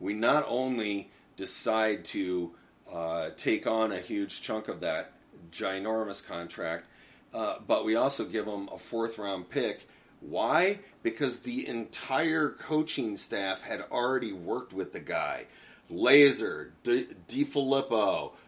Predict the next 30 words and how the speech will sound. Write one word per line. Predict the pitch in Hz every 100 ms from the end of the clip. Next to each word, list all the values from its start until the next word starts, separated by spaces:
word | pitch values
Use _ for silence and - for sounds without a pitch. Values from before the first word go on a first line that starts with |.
| -
Nagy, | 95 120 131 127 117 101 85 71 - -
they | 104 113
all | 131 143 151 160
had | 139 143 120 110
relationships | 123 117 113 110 113 101 - 85 - -
with | 107 104 95
Foles, | - 104 92 78 78 -
right? | 92 95 98 - - - -
Because, | 135 139
I | 139
mean, | 135 127
we | 113
could, | 165 147 - - -
uh, |
uh, | 113 - 110 107 - - 107
there's | 117 135 113
many | 117 139 123 147 139
fans | - 117 104
just | 113 -
like | 104 -
me | 123
who | 113 110
are | 101
like, | 101 98 90 - -
Why | 90 120
don't | 151
we | 131
just | 123 117 -
go | 117 117
get | 90 107 101